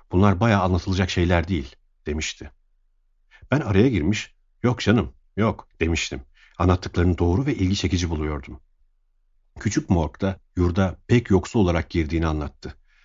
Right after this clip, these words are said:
Kendini sapasağlam hissettiği için kapıcılığa istekli olmuş. "Artık siz de yurttakilerden biri sayılırsınız," dedim. "Hayır," diye karşılık verdi.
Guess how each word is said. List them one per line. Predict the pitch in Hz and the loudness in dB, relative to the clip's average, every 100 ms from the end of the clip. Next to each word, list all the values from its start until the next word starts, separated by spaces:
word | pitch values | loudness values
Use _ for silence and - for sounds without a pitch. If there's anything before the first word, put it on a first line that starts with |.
| _ - | _ -4
Kendini | 80 85 90 | -2 0 -2
sapasağlam | - 113 - 85 82 78 | -2 -4 -2 0 0 -4
hissettiği | - 101 - 113 | -4 -8 -2 -2
için | 101 90 87 - _ - | 0 -2 -4 -10 _ -4
kapıcılığa | 92 95 87 90 | 0 0 2 0
istekli | 80 - 78 - | -2 -4 -8 -6
olmuş. | 78 67 - - _ _ _ _ _ - | -6 -6 -10 -16 _ _ _ _ _ -6
"Artık | 78 - - - | -6 -4 -10 -12
siz | - 135 107 | -2 -2 0
de | |
yurttakilerden | 85 - 80 82 80 101 95 | -2 -2 -2 -2 0 0 2
biri | 90 | 0
sayılırsınız," | 92 82 80 - - 69 - _ _ _ | -2 -2 -4 -6 -8 -10 -12 _ _ _
dedim. | 73 69 67 _ _ _ _ _ | -10 -8 -12 _ _ _ _ _
"Hayır," | - 92 120 76 - _ - - - | -2 2 2 0 -8 _ -20 -20 -4
diye | 82 | -2
karşılık | 82 80 - 87 - | 0 0 0 -4 -4
verdi. | 76 71 67 | -6 -6 -10